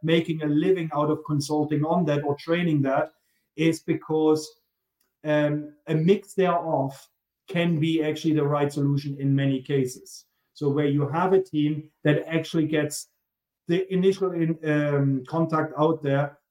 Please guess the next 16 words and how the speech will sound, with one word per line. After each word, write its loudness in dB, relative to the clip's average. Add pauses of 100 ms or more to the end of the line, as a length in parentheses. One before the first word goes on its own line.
but -2
they 2
are 2
not -2
closing 0
necessarily 0
your 0
sale, -2 (360)
that 0
might 0
be 0
where, 2 (100)
again, 0
calling 0
and 0
training 0